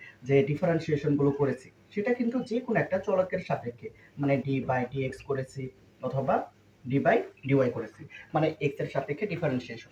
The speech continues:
যে কোনো ফাংশন, অথবা y এর সাপেক্ষে কিন্তু যে কোনো, আহ, ফাংশনের ডিফারেনশিয়েশন। তো আমরা generally কিন্তু এই টাইপের, আহ, ম্যাথ গুলো করে অভ্যস্ত। কিন্তু দেখো এই কোশ্চেনটা করা হয়েছে, আহ, গুচ্ছ ভর্তি পরীক্ষা বিশ একুশ, আহ, সেশনে।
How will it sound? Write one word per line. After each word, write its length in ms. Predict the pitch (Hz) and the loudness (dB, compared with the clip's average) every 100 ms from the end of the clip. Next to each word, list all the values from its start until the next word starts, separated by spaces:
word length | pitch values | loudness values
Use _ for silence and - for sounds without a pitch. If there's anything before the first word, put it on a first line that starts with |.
| - | -10
যে 100 | 147 | -6
কোনো 160 | 143 131 | -4 -4
ফাংশন, 340 | 117 113 - - - - | -6 -12 -16 -20 -20 -8
অথবা 400 | 139 165 190 - - | -6 -4 -2 -4 2
y 140 | 139 165 | 6 6
এর 60 | |
সাপেক্ষে 440 | - 175 - - 147 | 4 -2 -4 -4 -4
কিন্তু 220 | 170 294 | -2 -4
যে 220 | - 156 | 0 0
কোনো, 280 | 165 175 185 - - | 2 2 2 -4 0
আহ, 240 | 139 131 127 | 4 6 4
ফাংশনের 420 | 131 123 - 180 | 0 -2 -2 -2
ডিফারেনশিয়েশন। 600 | - 143 120 - 120 - - _ - _ | 0 0 -2 -4 -12 -16 -20 _ -20 _
তো 60 | 220 | 6
আমরা 180 | 226 240 | 8 6
generally 400 | 196 185 185 175 | 4 0 -2 -6
কিন্তু 300 | 170 - - - | -4 -4 -6 -2
এই 140 | 190 | 0
টাইপের, 420 | 196 185 - - | 4 4 4 2
আহ, 160 | 139 127 | 2 4
ম্যাথ 160 | 131 | 2
গুলো 160 | 120 131 | 0 0
করে 160 | 135 135 | 2 4
অভ্যস্ত। 480 | 131 123 117 - - - - | 4 2 -12 -14 -18 -16 -12
কিন্তু 200 | - 170 | -4 0
দেখো 360 | 170 135 - 226 - | 4 4 4 0 4
এই 100 | - | 4
কোশ্চেনটা 300 | - 415 175 | 4 0 2
করা 160 | 165 156 | 4 6
হয়েছে, 260 | 127 127 - | 6 4 0
আহ, 300 | - 135 127 | 4 4 4
গুচ্ছ 280 | 131 143 | 2 0
ভর্তি 280 | 165 131 - | 0 0 -2
পরীক্ষা 380 | 135 127 - 240 - 135 | -4 -4 2 2 2 0
বিশ 260 | 139 - | 0 0
একুশ, 320 | 160 156 - | -2 -4 -4
আহ, 140 | 139 123 | -2 -2
সেশনে। 380 | - 117 113 | -4 -8 -10